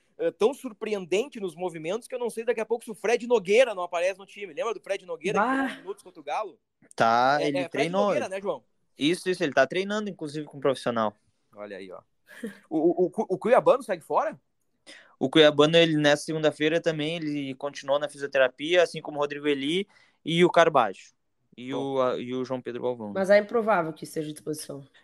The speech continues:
Speaker 3: É improvável, né? Assim, fazendo uma leitura, porque nessa segunda-feira eles nem, nem se apresentaram, né? Não,
Speaker 2: Sim.
Speaker 3: não desceram pro gramado. Então, difícil que no jogo, no, no treino da véspera fique à disposição e já vá pro jogo. Assim, é,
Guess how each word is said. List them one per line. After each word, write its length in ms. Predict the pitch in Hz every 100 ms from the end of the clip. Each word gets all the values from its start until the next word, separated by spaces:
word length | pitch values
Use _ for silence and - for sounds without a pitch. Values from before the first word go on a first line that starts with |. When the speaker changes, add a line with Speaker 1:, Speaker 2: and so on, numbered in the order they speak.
| _ -
Speaker 3:
É 160 | 139
improvável, 640 | 160 - 190 196 196 135 131
né? 180 | 135 120
Assim, 360 | 147 160 131 123 _ _
fazendo 280 | 123 131 156
uma 100 | 165
leitura, 460 | 180 180 170 185
porque 580 | 185 165 175 170 165 160
nessa 280 | 156 160 -
segunda-feira 580 | 170 160 165 160 151 165
eles 240 | 175 175
nem, 320 | 156 151 170 170
nem 180 | 156
se 160 | 165 175
apresentaram, 680 | 170 165 165 185 165 143 117
né? 120 | 113
Não, 120 | 110
Speaker 2:
Sim. 80 | 113
Speaker 3:
não 140 | 113 117
desceram 320 | 127 135 127
pro 100 | 135
gramado. 460 | 139 160 147 113
Então, 340 | 110 120 120 - _ _ _
difícil 460 | 127 127 143 151 -
que 400 | 160 156 147 123 _ _ _ _
no 200 | 131 135
jogo, 260 | 123 135 -
no, 300 | 135 131 127
no 160 | 127
treino 260 | - 135 139
da 160 | 135
véspera 840 | 123 123 123 139 147 - 156 151 147
fique 260 | - 147 147
à 60 |
disposição 640 | 143 - 135 - 135 135 156
e 40 |
já 140 | 147 143
vá 140 | 147
pro 100 | 156
jogo. 360 | 151 151 123 110
Assim, 300 | 104 - 110
é, 340 | 104 107